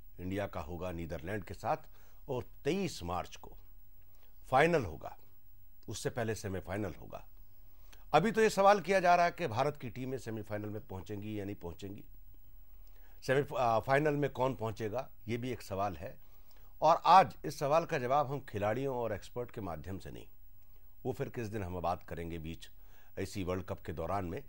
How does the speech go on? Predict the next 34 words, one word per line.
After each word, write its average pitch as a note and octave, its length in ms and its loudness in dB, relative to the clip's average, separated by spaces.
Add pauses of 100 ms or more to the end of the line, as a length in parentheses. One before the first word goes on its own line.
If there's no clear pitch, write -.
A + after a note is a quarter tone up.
(400)
आज D#3 240 6
हम E3+ 160 -2
जो D3+ 100 -2
सबसे C#3+ 280 -4
ज़्यादा C3+ 320 4
जो E2 180 -8
उत्सुकता - 440 -4
रहती G#2 300 -2
है F2+ 120 -2
लोगों E2+ 280 -4
को D3 220 -10 (480)
ज्योतिषियों C#3+ 540 0
के A#2+ 180 -2
माध्यम F2 360 -4
से - 240 -10 (600)
कि D#3 140 -2
क्रिकेट C#3 540 -4
का, C#3+ 400 0 (320)
वर्ल्ड D3 220 4
कप C#3+ 320 -2
का B2 140 2
ताज G#2+ 400 0
का G#2 220 -2
भविष्य F#2 520 -6
क्या G2+ 120 0
होने A#1 240 -8
वाला - 280 -10
है, - 140 -12 (1040)
यानी D3+ 160 4
कि E3 180 -2
ज्योतिष D#3+ 480 -2
का E3 160 0
क्रिकेट - 440 -4
और A#2+ 160 -4